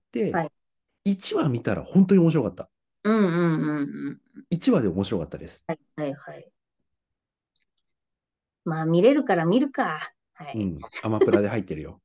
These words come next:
Speaker 2: <laughs> はい。うん。まあ、
Speaker 1: いや、
Speaker 2: 三十分とか、
Speaker 1: あのね。
Speaker 2: に、二十分ですしね。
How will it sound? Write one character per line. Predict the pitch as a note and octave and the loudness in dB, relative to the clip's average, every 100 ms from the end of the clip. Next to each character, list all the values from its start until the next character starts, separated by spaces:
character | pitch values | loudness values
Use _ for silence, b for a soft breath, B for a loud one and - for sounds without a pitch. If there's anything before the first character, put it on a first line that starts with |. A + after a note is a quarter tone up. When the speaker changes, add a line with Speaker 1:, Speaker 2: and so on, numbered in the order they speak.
| _ | _
Speaker 2:
<laughs> | - | -4
は | F3 | -2
い。 | D#3 C#3+ - _ _ _ _ _ _ _ | -2 -4 -12 _ _ _ _ _ _ _
う | F3+ | -6
ん。 | D#3+ D3+ C#3+ C#3 C3 B2 E3 _ _ _ - | -6 -4 -4 -4 -6 -10 -16 _ _ _ -8
ま | E3 | -6
あ、 | |
Speaker 1:
い | |
や、 | |
Speaker 2:
三 | - F3 | -2 0
十 | A#3 | 0
分 | C4+ B3+ | 2 0
と | - | 2
か、 | |
Speaker 1:
あ | D#3 | 2
の | |
ね。 | G3+ | 2
Speaker 2:
に、 | |
二 | G#3 A3 A3+ | 0 -2 0
十 | F4 | 0
分 | G4 | 2
で | F3 | 0
す | - | -2
し | - | -6
ね。 | E3 A#3+ | -4 -4